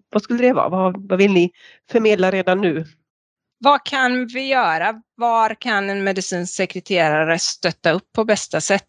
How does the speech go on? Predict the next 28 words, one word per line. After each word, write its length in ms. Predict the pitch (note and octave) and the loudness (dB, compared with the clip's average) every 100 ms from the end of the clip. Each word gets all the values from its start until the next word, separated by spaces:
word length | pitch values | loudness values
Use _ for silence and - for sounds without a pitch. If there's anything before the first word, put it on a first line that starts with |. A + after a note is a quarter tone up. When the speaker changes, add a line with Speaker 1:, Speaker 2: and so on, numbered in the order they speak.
| _ | _
Speaker 2:
Det 200 | F#3 F3 | -4 -4
finns 360 | - G3 F#3 - | -2 -2 -2 -2
säkert 540 | - F3+ - - - | -2 -2 -2 -8 -4
jättemycket 720 | E3+ - - D#3+ D#3+ - E3+ | -4 -4 -4 -4 -4 -6 -6
bra 220 | F3 E3 D3+ | 0 0 0
tankar 440 | F#3 D#3+ - D#3 | -4 -6 -2 -2
om 140 | D#3 | 0
det 260 | D#3 D3+ D3+ | 0 0 0
ute 280 | E3 D3+ - | -4 -6 -4
i 60 | D3+ | -2
verksamheterna 800 | D3+ D3 D#3+ D3+ D3+ - D#3+ D3+ | -2 -2 -6 -4 -6 -4 -2 0
redan 340 | D#3 D3+ D#3 | 0 -2 -4
idag. 460 | D#3 E3 E3 D#3+ - - _ _ _ _ - | -4 -2 -2 -2 -6 -12 _ _ _ _ -6
Så 220 | - F3 | -2 -2
börja 420 | E3+ F#3+ F3 E3+ | -2 -2 0 -2
fundera 500 | - F3 F3 D#3+ E3 | -4 -6 -2 0 0
på 140 | - | -4
det, 320 | E3+ D#3+ D#3+ D#3+ | -2 0 0 0
börja 280 | E3 D#3 D#3 | 0 0 0
diskutera 720 | D#3 - D#3+ - D#3 D3+ D3+ | -4 -6 -8 -2 0 0 0
det. 280 | D3+ D3 D3 _ _ _ _ _ | 0 0 -2 _ _ _ _ _
Hur 480 | F#3+ F#3+ F#3+ F3+ F3+ | -8 -4 -2 0 0
avlastar 480 | E3+ E3 D#3 - D#3+ | 0 -4 -4 -2 -2
vi 320 | E3 D#3+ E3 - _ _ _ _ - | 0 0 -2 -8 _ _ _ _ -12
vården 560 | F#3 E3+ D#3 D#3+ E3 E3+ | -4 -2 -2 -2 -4 -6
på 260 | - F3 | -2 0
bästa 400 | G3 E3+ - - | 0 -2 -4 -4
sätt? 320 | E3 E3 D#3+ | -2 -2 -2